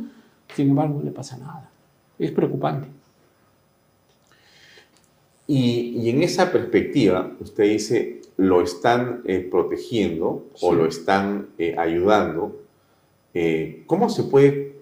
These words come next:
Speaker 2: digamos, entender esto? Vizcarra, en su percepción, en su idea, en su pensamiento, volvería a ser candidato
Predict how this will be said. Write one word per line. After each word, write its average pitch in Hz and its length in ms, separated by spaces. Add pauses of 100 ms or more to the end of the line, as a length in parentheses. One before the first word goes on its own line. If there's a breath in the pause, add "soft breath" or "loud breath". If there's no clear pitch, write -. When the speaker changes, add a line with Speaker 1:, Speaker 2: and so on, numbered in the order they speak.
Speaker 2:
digamos, 110 840 (240)
entender 101 560
esto? - 420 (260)
Vizcarra, 160 880 (220)
en 107 160
su - 400
percepción, 113 560
en 110 80
su - 180
idea, 101 240
en 101 60
su 101 140
pensamiento, 95 720 (580 soft breath)
volvería 107 1080
a - 100
ser 120 220
candidato 113 760